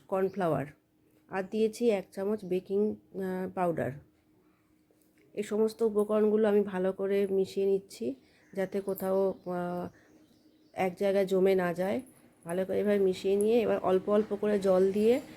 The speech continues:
আমি এই ব্যাটারটাকে ভালো করে এবার, আহ, তৈরি করে নেব। একসাথে বেশি জল দেওয়া যাবে না, কারণ বেশি জল যদি একসঙ্গে দিয়ে ফেলি তাহলে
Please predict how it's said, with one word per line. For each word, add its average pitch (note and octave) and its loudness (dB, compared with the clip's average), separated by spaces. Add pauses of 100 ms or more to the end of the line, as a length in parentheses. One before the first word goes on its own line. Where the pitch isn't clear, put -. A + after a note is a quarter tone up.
(180)
আমি F#3+ 6
এই F3+ 4
ব্যাটারটাকে F#3+ 0
ভালো F#3 0
করে G#3 0
এবার, G#3 2
আহ, F3+ -2
তৈরি F#3+ 4
করে F3 2
নেব। C#3 0 (1500)
একসাথে A3+ 0
বেশি G#3+ 2
জল G#3+ 4
দেওয়া F#3+ 4
যাবে F#3+ 0
না, G#3 -2 (380)
কারণ G#3 2
বেশি A3+ 2
জল A#3 6
যদি A#3 4
একসঙ্গে A#3 2
দিয়ে G#3+ 2
ফেলি G#3+ -2
তাহলে G#3+ 0